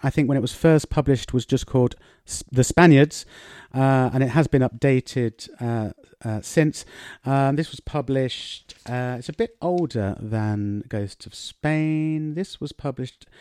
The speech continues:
first of all, wow, in nineteen eighty-six, but has been updated as far as two thousand and six. Uh, I'd say it's a bit heavier, maybe a little bit more meaty.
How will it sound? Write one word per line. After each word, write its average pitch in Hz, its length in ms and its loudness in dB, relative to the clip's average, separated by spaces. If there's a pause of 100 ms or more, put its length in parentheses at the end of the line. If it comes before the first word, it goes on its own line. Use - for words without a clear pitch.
(380)
first 208 540 -2
of 156 100 -2
all, 175 180 4
wow, 131 280 4
in 123 100 2
nineteen 165 420 4
eighty-six, - 840 0
but 117 160 -4
has 120 120 -2
been 131 120 0
updated 127 960 0 (480)
as 117 260 -4
far 120 300 0
as 113 140 -2
two 113 180 -2
thousand 104 420 -4
and 95 160 -6
six. - 600 -4 (460)
Uh, 151 160 4
I'd 226 160 4
say 240 100 10
it's 165 80 8
a 185 60 4
bit 185 240 4
heavier, 226 500 8 (240)
maybe 202 420 4
a 196 60 2
little 202 140 6
bit 180 100 4
more 170 140 10
meaty. 196 680 8